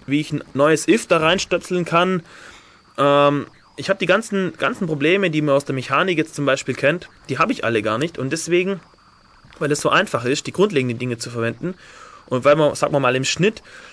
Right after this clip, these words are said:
eben gleich viel Intelligenz bei den Ingenieuren jetzt wie bei den Informatikern hat, ähm, führt es einfach dazu, dass die in, in Informatik viel komplexere Dinge entwickelt werden können, weil einfach das Grundlegende so einfach ist.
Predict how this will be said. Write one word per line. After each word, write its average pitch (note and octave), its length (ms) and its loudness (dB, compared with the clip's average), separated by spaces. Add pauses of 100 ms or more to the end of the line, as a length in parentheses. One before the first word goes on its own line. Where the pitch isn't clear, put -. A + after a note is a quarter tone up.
(140)
eben D#3+ 420 4 (300)
gleich D3+ 240 2
viel D#3+ 120 -2
Intelligenz C#3+ 600 0
bei C3 160 4
den C3 240 2 (100)
Ingenieuren C#3+ 720 2
jetzt E3+ 300 -2
wie D3 140 -2
bei C3+ 160 4
den C3 240 2
Informatikern C3 680 0
hat, C#3+ 240 0 (420)
ähm, C#3+ 300 4
führt F#3+ 160 0
es G#3+ 80 -2
einfach E3+ 220 -2
dazu, D#3 340 2
dass C#3+ 480 0 (400)
die C#3+ 280 -2
in, C#3+ 80 -2
in C#3+ 180 2
Informatik C#3+ 500 0
viel F#3 160 -4
komplexere C#3+ 720 -2
Dinge A#2+ 400 -2 (360)
entwickelt C3+ 400 -2
werden B2 260 2
können, C#3 500 2 (500)
weil A#2+ 160 0
einfach D3 280 0
das - 160 -10
Grundlegende D3 500 2
so A#2+ 140 -4
einfach B2 340 -2
ist. A2+ 240 -8